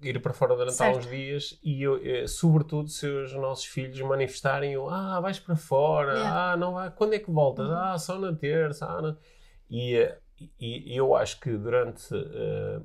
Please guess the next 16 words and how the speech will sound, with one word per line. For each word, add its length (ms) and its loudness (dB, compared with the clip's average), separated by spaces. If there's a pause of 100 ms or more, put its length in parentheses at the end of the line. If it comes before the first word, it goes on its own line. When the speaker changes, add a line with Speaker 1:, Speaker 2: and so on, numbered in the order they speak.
Speaker 1:
muitos 600 -6
anos 540 -2 (720)
ia 220 2
em 100 2
busca 400 2
de, 280 0 (720)
eh, 180 0
o 60 -2
que 100 2
é 60 2
que 100 -2
eu 60 -4
tenho 180 4
de 80 -2
fazer 320 2
internamente 920 0